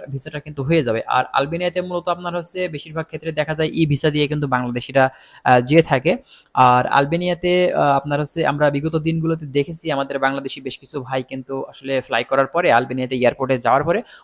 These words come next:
ওখান থেকে কিন্তু ব্যাক করিয়ে দিয়েছে, তাদের কাগজপত্র A to Z সব কিছু কিন্তু অথেন্টিক, তারা ম্যান পাওয়ার করে গেছে, হ্যাঁ, ওয়ার্ক পারমিট ভিসা নিয়ে গেছে, কিন্তু তারপরেও আসলে ঢুকতে দেয়নি। এটা আপনার ইমিগ্রেশনের কি সমস্যা আমি সঠিকভাবে বলতে পারবো না, আহ, তবে শুধুমাত্র এটাতে কিন্তু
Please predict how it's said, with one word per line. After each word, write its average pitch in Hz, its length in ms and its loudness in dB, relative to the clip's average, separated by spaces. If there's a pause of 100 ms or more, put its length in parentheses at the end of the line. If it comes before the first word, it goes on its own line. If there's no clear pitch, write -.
ওখান 147 200 4
থেকে 151 180 -4
কিন্তু 151 180 -6
ব্যাক 143 260 2
করিয়ে 110 240 -2
দিয়েছে, 110 240 -4
তাদের 170 180 -2
কাগজপত্র 160 440 -4
A 151 120 0
to 139 120 -8
Z 127 60 -2 (120)
সব 127 200 0
কিছু 139 180 -6
কিন্তু 135 220 -8
অথেন্টিক, 131 480 -2 (140)
তারা 127 200 4
ম্যান 120 220 0
পাওয়ার 123 200 6
করে 127 180 2 (100)
গেছে, 123 200 0 (300)
হ্যাঁ, 180 160 6
ওয়ার্ক 135 220 0
পারমিট 123 320 0
ভিসা 120 220 2
নিয়ে 131 180 2
গেছে, 131 260 -2
কিন্তু 165 260 -6
তারপরেও 139 320 2
আসলে 131 300 0
ঢুকতে 131 240 0
দেয়নি। 110 260 0 (100)
এটা 156 120 -2
আপনার 175 240 -2 (100)
ইমিগ্রেশনের 143 520 -4 (240)
কি 147 100 -8 (100)
সমস্যা 139 300 -2 (140)
আমি 131 120 -2 (360)
সঠিকভাবে 147 440 2
বলতে 165 260 0
পারবো 147 200 2
না, 170 120 -4
আহ, 127 680 -4
তবে 151 180 2 (220)
শুধুমাত্র 170 340 -6 (140)
এটাতে 165 240 0
কিন্তু 175 180 -4